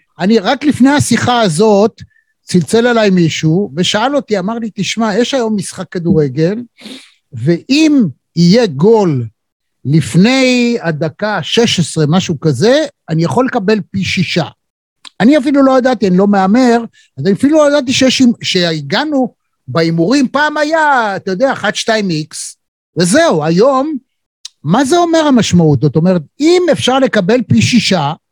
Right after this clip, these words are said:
מה שאומר, זה מזמין נוכלויות.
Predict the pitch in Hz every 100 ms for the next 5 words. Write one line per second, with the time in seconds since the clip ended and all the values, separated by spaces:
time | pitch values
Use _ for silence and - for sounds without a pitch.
0 | _ _ _ _ _ - 175 277 - 285
1 | 202 254 311 302 277 147 123 190 190 147
2 | 214 330 330 - 339 370 381 233